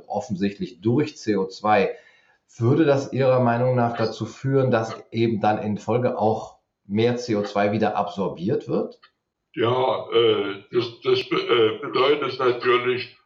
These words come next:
Speaker 2: aber im Allgemeinen bedeutet das, äh, dass es, äh, verbraucht wird, wenn ich, ja, äh,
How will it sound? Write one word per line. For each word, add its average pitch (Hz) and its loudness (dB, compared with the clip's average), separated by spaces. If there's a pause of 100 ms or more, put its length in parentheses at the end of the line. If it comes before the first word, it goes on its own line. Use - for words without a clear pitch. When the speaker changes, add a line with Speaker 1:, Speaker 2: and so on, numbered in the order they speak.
(120)
Speaker 2:
aber 120 2
im - -10
Allgemeinen 127 -2 (220)
bedeutet 117 2
das, 117 0
äh, 98 -2 (640)
dass 113 0
es, 120 -2 (120)
äh, 107 -2
verbraucht 120 0
wird, 104 0 (420)
wenn 110 -2
ich, - -6 (600)
ja, 110 2
äh, 117 -8